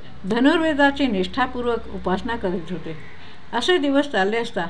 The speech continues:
धर्मात्मा दशरथ राजा त्यांच्या विवाह कार्याविषयी उपाध्याय आणि आप्तसंबंधी यांच्याशी विचार करू लागला. असा तो महात्मा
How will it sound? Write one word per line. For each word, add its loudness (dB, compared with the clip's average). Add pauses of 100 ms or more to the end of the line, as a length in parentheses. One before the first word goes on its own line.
(380)
धर्मात्मा 2
दशरथ -2
राजा 0 (320)
त्यांच्या 0
विवाह 2
कार्याविषयी -2
उपाध्याय 0 (300)
आणि -2
आप्तसंबंधी 0
यांच्याशी 0
विचार -2
करू -6
लागला. -6 (640)
असा 4
तो 2
महात्मा 0